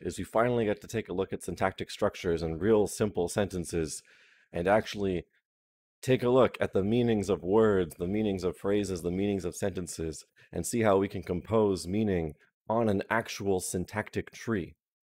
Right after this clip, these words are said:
So this is truth conditional semantics in linguistics, uh,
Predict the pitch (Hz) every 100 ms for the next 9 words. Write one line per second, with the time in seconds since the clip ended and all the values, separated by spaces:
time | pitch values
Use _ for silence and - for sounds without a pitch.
0 | _ _ _ _ _ - _ _ - -
1 | 90 73 - - - 135 135 - 120 98
2 | - - - 123 - 107 95 107 - 95
3 | 87 82 - _ _ _ - 92 104 113
4 | 95 80 - - - - 117 120 107 85
5 | 85 95 90 101 - - - - - -
6 | - 80